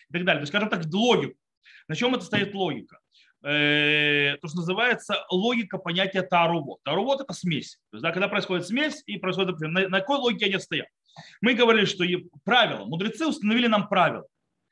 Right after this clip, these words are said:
Правило, что, э, запрет аннулируется в шестидесяти. Правило, что первая посуда, которая стоит на огне или снятая с огня, она делает бишуль, то есть, да, то есть, э, делает, э, как бы, э,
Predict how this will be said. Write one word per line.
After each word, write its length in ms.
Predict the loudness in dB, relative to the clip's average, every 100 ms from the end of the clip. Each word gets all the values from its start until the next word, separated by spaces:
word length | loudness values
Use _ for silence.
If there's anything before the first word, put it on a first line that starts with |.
| _ _ 2
Правило, 580 | 6 6 6 4 2
что, 640 | 2 -4 -6 -2 -2 -4 -4
э, 60 | -6
запрет 400 | -6 -2 0 0
аннулируется 480 | 2 2 2 0
в 60 | -6
шестидесяти. 640 | -8 -6 -8 -8 -14 -16
Правило, 600 | -4 2 4 4 2 2
что 1200 | 0 -2 -2 2 4 4 2 0 -2 -4 -4 -4 -4
первая 720 | 0 0 0 0 2 4 2 -4
посуда, 440 | -12 -10 -6 -4
которая 260 | -2 -2 -2
стоит 220 | -2 -2
на 120 | 0
огне 480 | 0 -2 0 2 0 -6 _
или 120 | -6
снятая 320 | -2 0 0 0
с 100 | -2
огня, 320 | -4 0 0
она 180 | 2 0
делает 380 | 0 -2 -2 -4
бишуль, 420 | -8 -4 -4 -4
то 80 | -6
есть, 140 | -4
да, 280 | 0 0 0 -8 _ -14
то 60 |
есть, 120 | -12 -2
э, 320 | 2 4 4
делает, 320 | 2 2 0 0
э, 420 | 0 0 -2 -6
как 120 | -10
бы, 100 | -14
э, 400 | -12 -6 -4 -4